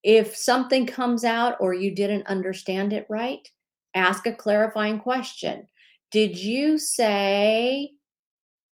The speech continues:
I can't even think of an example. Uh, "Did you say such and such?" Get confirmation, yes or no. Ask him if he wants you to help. Like, maybe you absolutely know what direction he's going with his topic.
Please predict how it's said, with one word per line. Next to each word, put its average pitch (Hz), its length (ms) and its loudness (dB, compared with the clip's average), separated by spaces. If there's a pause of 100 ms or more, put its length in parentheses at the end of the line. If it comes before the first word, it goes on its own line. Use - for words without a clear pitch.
(840)
I 185 60 -4
can't 185 200 -2
even 175 200 -2
think 170 160 -6
of 165 80 -2
an 165 80 -2
example. 160 540 -6 (360)
Uh, 220 140 8
"Did 196 300 2
you 294 200 4
say 262 340 6
such 262 320 4
and 240 140 2
such?" - 500 2 (600)
Get 180 300 2
confirmation, 240 920 -4
yes 220 320 -2
or 226 120 -4
no. 240 520 -4 (1400)
Ask 277 400 0
him 262 420 0 (220)
if 214 300 2
he 240 140 -2
wants 190 440 0
you 214 120 -2
to 214 100 0
help. 226 280 2
Like, 190 220 0
maybe 214 320 -2
you 214 300 -4
absolutely 220 800 0
know 208 240 0
what 190 280 0
direction 196 500 -4
he's 185 280 -6
going 185 440 -4
with 170 220 -4
his 170 200 -6
topic. - 520 -6